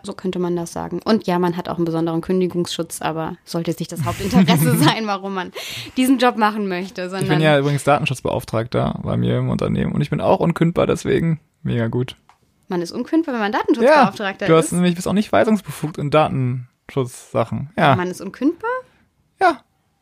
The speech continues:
Speaker 1: Okay,
Speaker 2: Cool, ne?
Speaker 1: krass. Wusste ich nicht,
Speaker 2: Ja.
Speaker 1: ja.
Speaker 2: Ist aber auch der einzige Vorteil, den du hast als Datenschutzbeauftragter.
Speaker 1: Ansonsten hat
Speaker 2: Ah,
Speaker 1: man
Speaker 2: anderes
Speaker 1: langweilige
Speaker 2: Thema.
Speaker 1: Themen an der Backe. Aber gut. <laughs>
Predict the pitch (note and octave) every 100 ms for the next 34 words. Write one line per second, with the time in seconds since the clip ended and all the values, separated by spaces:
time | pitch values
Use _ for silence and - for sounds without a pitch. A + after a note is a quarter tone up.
0 | _ _ _ _ F3+ - F#3 A#3 E4 D3
1 | C#3+ C4 - _ - C4+ - G3+ F#3+ F#3
2 | - B2+ - _ _ _ _ D3 D3 C#3+
3 | D3 B2+ D3 B2+ B2 B2 B2 A#2 A#2+ A#2+
4 | A#2+ - B2 B2+ - B2 - C#3 F#3+ F3
5 | F#3 F3+ - D#3 A3+ F#3+ G#3 G#3 A#3 G#3+
6 | - F#3+ F#3+ G3+ E3+ A3 F#3 E3 E3 -
7 | A#3+ G#3 F#3+ G3 - E4+ G4 E4 D#4+ B3
8 | B3+ - - E4+ E4+ E4 D4 -